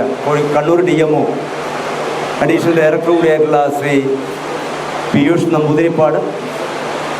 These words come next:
അതുപോലെ വേദിയിലും സദസ്സിലും ഇരിക്കുന്ന ഏറെ ബഹുമാന്യരായ പ്രിയമുള്ള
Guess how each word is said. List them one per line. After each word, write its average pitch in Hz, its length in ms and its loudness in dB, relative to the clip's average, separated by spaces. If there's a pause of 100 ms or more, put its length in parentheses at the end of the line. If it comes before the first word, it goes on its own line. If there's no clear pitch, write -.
(580)
അതുപോലെ 156 380 2 (380)
വേദിയിലും 160 520 2 (180)
സദസ്സിലും 156 540 2
ഇരിക്കുന്ന 151 340 2 (440)
ഏറെ 156 260 4 (160)
ബഹുമാന്യരായ 147 720 2 (1600)
പ്രിയമുള്ള 160 320 2